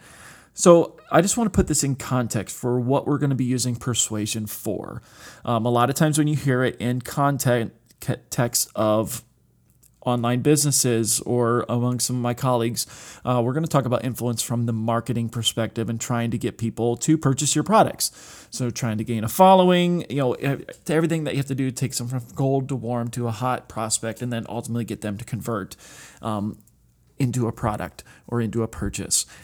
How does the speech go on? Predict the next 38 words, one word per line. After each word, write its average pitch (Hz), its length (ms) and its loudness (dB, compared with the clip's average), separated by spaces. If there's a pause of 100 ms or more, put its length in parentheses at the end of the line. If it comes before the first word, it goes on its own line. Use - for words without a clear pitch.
(160)
Uh, 123 180 0
we're 175 80 0
gonna 320 160 -2
be 254 80 2
doing 202 220 2
it - 100 -6
from 170 140 -2
a 151 120 2 (140)
bit 151 180 6
of 180 100 2
a 185 40 6
different 131 380 0
context - 720 -2
because 131 340 -2
most 143 440 2
of 165 100 4
us, 123 180 2
if 123 140 0
you're 143 160 2
in 175 80 2
an 185 100 0
operator 151 480 2
role, 110 460 2 (1700)
I've 143 100 0
said 170 160 4
it 160 60 4
before, 131 340 0
I'll 117 80 0
say 131 160 0
it 127 80 0
again, 120 340 -2
we're 165 160 4
in 190 100 4
the 143 40 0
people - 320 -2
business 113 440 0
first. - 580 -4 (500)
Um, 113 380 -2